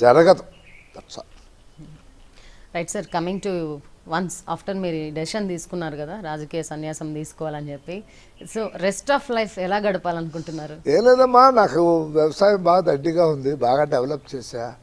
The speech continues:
Speaker 1: I'll be happy there. I'm having a guest house there. So మా friends కూర్చొని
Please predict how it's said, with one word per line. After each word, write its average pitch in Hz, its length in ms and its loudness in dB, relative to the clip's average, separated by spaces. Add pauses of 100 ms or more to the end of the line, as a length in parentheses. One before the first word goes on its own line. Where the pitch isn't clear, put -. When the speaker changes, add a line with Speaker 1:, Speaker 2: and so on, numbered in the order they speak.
(720)
Speaker 1:
I'll 127 160 -2
be 139 80 -4
happy 135 360 -8
there. 170 280 -2 (680)
I'm 117 100 -8
having 139 380 -4
a 110 60 -12
guest - 280 -10
house 151 220 -8
there. 127 220 -8 (880)
So 285 140 -8 (120)
మా - 280 -8 (220)
friends - 320 -12
కూర్చొని 139 680 -16